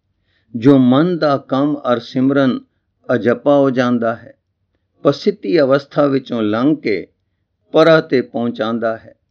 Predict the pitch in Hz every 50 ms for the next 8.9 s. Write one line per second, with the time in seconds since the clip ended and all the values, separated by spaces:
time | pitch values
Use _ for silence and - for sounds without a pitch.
0 | _ _ _ _ _ _ _ _ _ - 113 107 110 160 147 - 127 143 139 123
1 | - - 143 151 160 165 175 175 151 - - - - 151 143 156 151 135 123 127
2 | 123 127 123 127 120 120 113 110 107 - _ - - 104 110 120 127 131 131 -
3 | 117 - _ _ _ _ _ _ _ _ _ _ _ 170 180 196 - - - 160
4 | 143 - - 120 110 104 101 98 98 104 107 104 87 80 - - - _ _ _
5 | _ _ _ _ _ _ _ _ - 202 190 - - - 185 175 160 139 143 139
6 | 135 143 156 151 139 - - 147 147 - - 151 151 143 131 135 131 120 107 113
7 | 117 - - - 147 139 135 135 120 110 107 - - _ _ - 117 107 - -
8 | 131 123 113 120 110 107 98 101 - - 98 90 92 92 - _ _ _